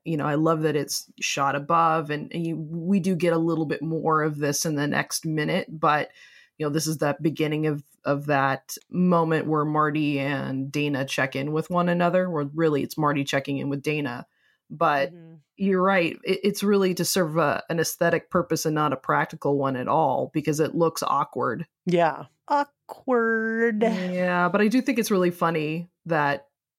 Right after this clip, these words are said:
Speaker 1: she's worried about her friend. She's like, "Well, we're gonna go get ourselves another pint of beer." <laughs>
Speaker 2: Yeah. <laughs> Yeah, sometimes that's just, like, your default, like, "I don't know what to do. I guess I'll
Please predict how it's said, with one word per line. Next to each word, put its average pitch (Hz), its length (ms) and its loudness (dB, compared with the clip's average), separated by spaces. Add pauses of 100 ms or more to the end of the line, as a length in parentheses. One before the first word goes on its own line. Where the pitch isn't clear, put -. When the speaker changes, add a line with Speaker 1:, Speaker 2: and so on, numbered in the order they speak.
(180)
Speaker 1:
she's 180 280 -2
worried 165 220 2
about 156 160 2
her 151 60 -2
friend. 151 260 -4
She's 156 140 -2
like, 160 140 0
"Well, 277 240 0
we're 330 160 -8
gonna 339 180 -10
go 311 160 -6
get - 120 -6
ourselves 311 440 -6
another - 220 -4
pint - 260 -6
of - 80 -8
beer." 254 640 0
<laughs> - 40 -6 (440)
Speaker 2:
Yeah. 226 480 0
<laughs> 220 840 2 (1080)
Yeah, 254 500 0
sometimes 247 420 0
that's 214 260 0
just, - 320 -6
like, 196 280 0
your 185 140 2
default, 170 760 0
like, 160 180 0
"I 170 100 4
don't 202 120 0
know 208 100 0
what 202 160 -2
to 185 100 0
do. 175 280 2
I 156 100 2
guess 156 260 -2
I'll 151 380 0